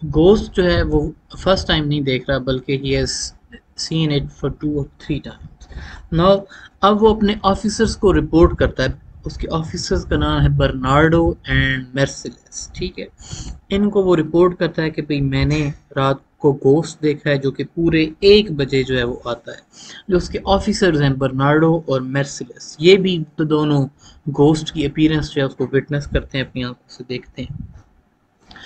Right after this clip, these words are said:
उसके बाद फिर वो अपने friend को, जिसका नाम होरेशियो है, होरेशियो को लेकर आते हैं कि तुम आओ इस ghost को expel करो। होरेशियो जो है वो university का student है, just like Hamlet,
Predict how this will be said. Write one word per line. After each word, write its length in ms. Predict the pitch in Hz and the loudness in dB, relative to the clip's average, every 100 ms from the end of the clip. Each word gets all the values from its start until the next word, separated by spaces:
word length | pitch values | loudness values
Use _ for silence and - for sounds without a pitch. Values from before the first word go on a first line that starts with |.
| - - - | -18 -16 -10
उसके 260 | 208 - 240 | -8 -4 -2
बाद 300 | 214 226 220 | 0 0 0
फिर 80 | 220 | -2
वो 160 | 196 185 | 0 0
अपने 140 | 170 | -2
friend 460 | 160 - 196 202 147 | -6 0 4 4 2
को, 140 | 127 | -4
जिसका 400 | 117 - - - | -8 -12 -14 -4
नाम 180 | 156 147 | 0 0
होरेशियो 720 | - 139 139 196 - 160 131 117 | 0 0 2 2 2 0 0 -2
है, 160 | - _ _ _ _ 143 | -8 _ _ _ _ 2
होरेशियो 440 | 165 214 226 226 | 4 4 4 0
को 120 | 214 | 2
लेकर 320 | 175 170 175 | 2 0 0
आते 240 | 156 143 156 | 0 0 -4
हैं 100 | 151 | -4
कि 120 | 147 | -8
तुम 440 | - - 190 190 | -12 -4 -2 0
आओ 260 | 156 147 147 | 2 4 4
इस 160 | 143 143 | 4 0
ghost 460 | - 143 156 156 | 2 4 4 0
को 120 | 151 | -4
expel 440 | 127 - - 143 131 | -4 -6 -2 0 0
करो। 320 | - 120 117 - | -2 -6 -4 0
होरेशियो 480 | 139 185 202 220 202 | 2 2 2 0 2
जो 180 | 185 | 2
है 80 | 170 | 2
वो 140 | 156 147 | 2 0
university 520 | 143 139 156 156 165 | 0 0 -2 -2 -2
का 100 | 147 | -2
student 500 | 151 175 175 180 170 | -2 -4 -2 -2 -2
है, 160 | 147 | -2
just 180 | 147 139 - | 0 -2 -2
like 240 | 180 - | -4 -2
Hamlet, 460 | 139 156 170 254 | -4 -2 -2 -4